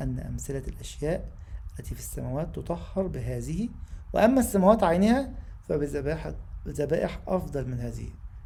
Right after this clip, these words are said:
كل ده ما ينفعش في السماء. عملنا لكم مشهد كده تمثيل. عارفين لما بنعمل مثلا، عايزين نعمل مثلا برج كبير سبعين دور، نعمله بشوية ورق كرتون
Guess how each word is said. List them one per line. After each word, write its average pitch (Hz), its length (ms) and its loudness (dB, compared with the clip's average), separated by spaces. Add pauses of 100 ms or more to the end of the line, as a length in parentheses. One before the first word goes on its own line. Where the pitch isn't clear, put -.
(240)
كل 160 200 0
ده 156 80 0
ما 147 80 -4
ينفعش 131 320 -6
في 131 80 -8
السماء. - 260 -8 (380)
عملنا 123 220 -4
لكم 127 200 -6
مشهد 147 360 -4
كده 180 260 -4 (920)
تمثيل. 151 420 -4 (320)
عارفين - 220 -4
لما 139 100 -2
بنعمل 143 260 -4
مثلا، 135 200 -4
عايزين 131 180 -6
نعمل 143 160 -4
مثلا 135 280 -4 (460)
برج 139 340 2
كبير 139 480 -2 (480)
سبعين 135 420 -6
دور، 123 320 -4 (760)
نعمله 151 260 -2
بشوية 165 400 -4
ورق 156 220 0
كرتون 156 640 -6